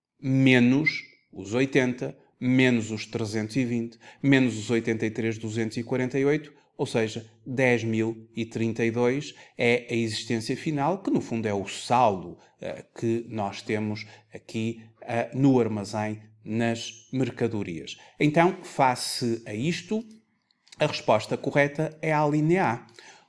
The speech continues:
ou seja, ah, efetivamente, o valor do inventário final desta mercadoria, utilizando o fifo, o first in, first out, ah, e adotando o sistema de inventário permanente na contabilização dos, eh, inventários,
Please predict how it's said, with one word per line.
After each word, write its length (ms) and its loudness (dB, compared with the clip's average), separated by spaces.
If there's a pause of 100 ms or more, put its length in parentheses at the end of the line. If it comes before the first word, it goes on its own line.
ou 100 -8
seja, 480 0 (460)
ah, 1120 2
efetivamente, 760 -2
o 40 -4
valor 320 -2
do 160 -2
inventário 760 -2
final 560 -2
desta 340 -8
mercadoria, 840 -2 (340)
utilizando 920 4 (120)
o 80 -6
fifo, 560 0
o 100 -4
first 400 -2
in, 320 2
first 500 -6
out, 420 2 (540)
ah, 240 4
e 160 8
adotando 520 6
o 40 -4
sistema 340 2
de 100 -2
inventário 560 -2
permanente 600 -2
na 120 0
contabilização 920 -2
dos, 520 -8
eh, 160 -6
inventários, 880 -2